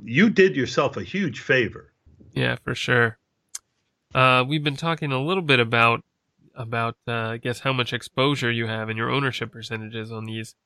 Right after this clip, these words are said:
Speaker 2: uh, various defenses and players. Is that something that you pay a lot of attention to and that you're pretty precise in managing, or are you not as concerned?
Speaker 1: It was two years ago when I didn't win.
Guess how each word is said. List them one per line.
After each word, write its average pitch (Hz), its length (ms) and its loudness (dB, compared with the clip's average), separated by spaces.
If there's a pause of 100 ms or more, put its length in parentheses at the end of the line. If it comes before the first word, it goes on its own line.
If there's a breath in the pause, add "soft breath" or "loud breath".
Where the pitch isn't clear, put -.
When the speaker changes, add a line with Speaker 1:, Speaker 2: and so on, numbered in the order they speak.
(380)
Speaker 2:
uh, 110 200 -4
various 113 680 -2 (180)
defenses 113 640 -8
and 113 200 -8
players. 117 600 0 (400)
Is 120 80 -6
that 151 220 2
something 165 380 -2
that 131 200 4
you 135 280 -2
pay 127 220 0
a 117 80 2
lot 113 220 2
of 127 80 -2
attention 131 460 -4
to 156 300 -2
and 120 120 -2
that 113 160 2
you're 117 340 -2 (300)
pretty 123 180 -2
precise 127 600 -2
in 123 160 -4
managing, 143 560 0
or 113 320 -2 (440)
are 127 60 -2
you 113 100 -2
not 113 200 0
as 117 80 -6
concerned? 123 460 -6 (520)
Speaker 1:
It 147 160 0
was 185 260 4
two - 240 -2
years 160 440 4
ago 135 320 6
when 117 300 0
I 117 440 6
didn't 131 480 0
win. 98 320 -4